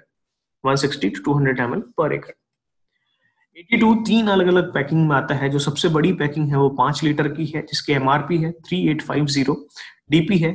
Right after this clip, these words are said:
थ्री थ्री वन नाइन और इससे पीवी आपको मिलता है वन वन ज़ीरो पॉइंट सिक्स थ्री। इससे छोटी पैकिंग है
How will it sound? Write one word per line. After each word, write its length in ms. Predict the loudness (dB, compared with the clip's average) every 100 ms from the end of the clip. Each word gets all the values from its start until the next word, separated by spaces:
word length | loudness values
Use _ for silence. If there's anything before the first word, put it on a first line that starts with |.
| -6
थ्री 200 | -6 -4
थ्री 240 | -2 -4 -2
वन 220 | 0 0
नाइन 320 | 0 0 -2 -6 _ -20 -20 -8 -2
और 100 | 0
इससे 340 | 0 0 -2 0
पीवी 260 | 0 2 2
आपको 260 | 2 0
मिलता 280 | 0 0 0
है 180 | -2 -4 -6 -8 -2
वन 200 | 0 2
वन 200 | 2 2
ज़ीरो 280 | 0 0 -2
पॉइंट 320 | -2 -2 -2
सिक्स 340 | -2 -4 -10
थ्री। 120 | -12 -12 -14 _ _ _ _
इससे 220 | -20 -8 0
छोटी 240 | 2 4
पैकिंग 340 | 2 2 2
है 160 | 0